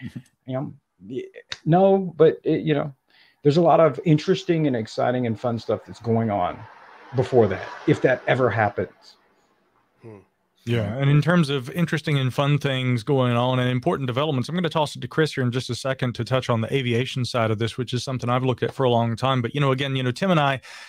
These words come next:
Speaker 4: in fact, the very first time Tim and I ever spoke on the telephone was, like, for an hour, and then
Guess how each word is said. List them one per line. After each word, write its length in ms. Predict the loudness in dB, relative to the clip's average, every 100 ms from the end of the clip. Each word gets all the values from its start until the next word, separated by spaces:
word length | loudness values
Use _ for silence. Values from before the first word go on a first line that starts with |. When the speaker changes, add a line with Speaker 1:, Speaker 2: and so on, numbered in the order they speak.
| -6
Speaker 4:
in 80 | -2
fact, 180 | 0 2
the 60 |
very 160 | 2 2
first 200 | 0 0
time 280 | 2 2 2
Tim 120 | 2
and 80 | 2
I 120 | 2
ever 120 | 0
spoke 280 | 2 2 2
on 80 | -2
the 80 |
telephone 760 | 0 0 0 0 0 0 -2 -4
was, 300 | -2 -2 -2
like, 240 | -2 -4
for 140 | 0 0
an 100 | 2
hour, 320 | 4 4 4
and 200 | 2 0
then 460 | 0 0 2 2